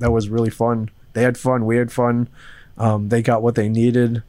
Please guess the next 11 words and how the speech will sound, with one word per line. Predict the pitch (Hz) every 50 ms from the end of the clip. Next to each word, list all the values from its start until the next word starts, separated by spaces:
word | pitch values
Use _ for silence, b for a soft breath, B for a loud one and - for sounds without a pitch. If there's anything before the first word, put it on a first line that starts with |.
| b b b b b b b b -
and, | - 120 113 110 104 101
uh, | 117 110 110 107 110 107 107 107 104 98 - -
yeah, | 131 139 131 120
and | 117 123 120 117 117
it | 123 117
kinda | - 135 120 110
took | - - 117 -
off | 110 110 110
from | - - 107 104
there. | 104 110 110 107 107 95
So | - - - 117 110 110 107 107